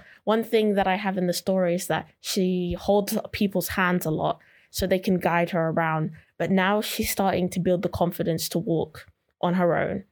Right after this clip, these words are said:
And she's got heightened senses, like, she uses her hearing and to basically decipher where everyone is. It's, uh, yeah,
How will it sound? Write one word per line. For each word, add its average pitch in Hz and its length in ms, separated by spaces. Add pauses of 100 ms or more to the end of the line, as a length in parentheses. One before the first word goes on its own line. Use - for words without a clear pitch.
(640)
And 170 320
she's 196 160
got - 160
heightened 175 760
senses, 165 600
like, 156 160
she - 160
uses 180 640 (420)
her 185 160
hearing 196 760 (680)
and 160 720 (300)
to 170 560 (160)
basically 220 420
decipher 175 520
where 170 200
everyone 165 420
is. 165 360 (440)
It's, - 340
uh, 285 240 (280)
yeah, 196 180